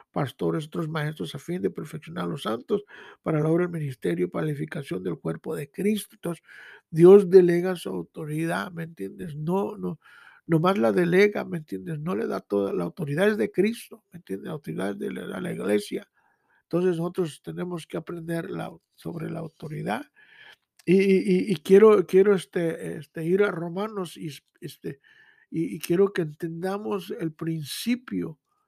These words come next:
el principio de la autoridad. O sea que esto es un, esto es un tema muy delicado, la autoridad. Entonces, miramos aquí que Dios levantó a Moisés para sacar al pueblo de Israel de la esclavitud una vez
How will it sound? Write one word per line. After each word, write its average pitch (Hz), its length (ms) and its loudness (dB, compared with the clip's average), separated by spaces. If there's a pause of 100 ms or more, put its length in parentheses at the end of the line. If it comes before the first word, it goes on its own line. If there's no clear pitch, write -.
(480)
el 156 160 -4
principio 220 880 -2
de 180 200 -4
la 170 120 -4
autoridad. 165 840 -6
O 170 100 -10
sea 170 220 -10
que - 260 -6 (560)
esto 170 220 2
es - 100 -4
un, 196 240 2 (260)
esto 165 220 2
es 196 100 6
un 208 160 0
tema 196 280 2
muy 190 500 4
delicado, 180 720 2
la 202 120 -2
autoridad. 156 560 -8
Entonces, 180 360 -8
miramos 165 500 -10
aquí - 260 -8
que 175 200 -6 (600)
Dios 156 180 2
levantó 175 320 4
a 180 60 0
Moisés 165 380 -2
para 175 200 -2
sacar 151 320 -4
al 165 120 2
pueblo 165 280 6
de 165 100 2
Israel 151 320 2
de 180 120 2
la 175 60 -2
esclavitud 165 580 -6
una 175 220 -6
vez 180 280 -8